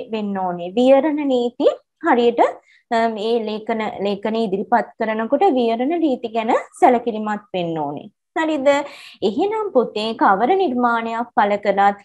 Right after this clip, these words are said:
මේ සිංහල භාෂාව පිළිබඳ තියෙන දැනුම ප්‍රදර්ශනය කරන්න ඕනේ. අක්ෂර වින්‍යාසය නිවැරදි වෙන්න ඕනේ, පද බෙදීම නිවැරදි වෙන්න ඕනේ, විරාම ලකුණු ටික හරියට තියෙන්න ඕනේ,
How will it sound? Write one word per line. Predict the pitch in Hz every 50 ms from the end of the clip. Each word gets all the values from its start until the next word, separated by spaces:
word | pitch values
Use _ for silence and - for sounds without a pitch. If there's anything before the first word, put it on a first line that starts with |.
| _ _ _
මේ | - 214 220 220
සිංහල | 220 - 254 208 220 240 285 349 403 381
භාෂාව | 320 269 226 226 240 240 - 262 226 214 214 202 214 214
පිළිබඳ | 220 226 185 190 190 208 208 208 214 214
තියෙන | - 220 208 214 233 240
දැනුම | 226 220 202 196 202 208 220 277 508 571 -
ප්‍රදර්ශනය | - 370 302 214 233 220 220 220 - 226 220 214 254 392
කරන්න | - 359 285 240 220 214 214 226 285
ඕනේ. | 320 294 233 170 - _ _ - - -
අක්ෂර | - 190 220 - - - - 196 196 190
වින්‍යාසය | 180 190 190 190 208 247 302 320 349 359 359 330 302 302
නිවැරදි | 285 285 269 285 262 269 240 277
වෙන්න | 254 269 262 254 254 254
ඕනේ, | 262 254 254 262 262 262
පද | 277 220 180 180 185 180
බෙදීම | 180 180 175 165 202 233 294 370 370
නිවැරදි | 359 330 320 294 302 294 285 240 277
වෙන්න | 254 269 262 262 254 254
ඕනේ, | 262 254 254 233 196
විරාම | 220 220 208 202 196 190 196
ලකුණු | 196 202 190 190 - 226 262 302
ටික | 311 320 - 381
හරියට | 359 330 349 311 294 285 285 262 294
තියෙන්න | 294 285 269 262 262 254 254 254 254
ඕනේ, | 254 254 254 254 269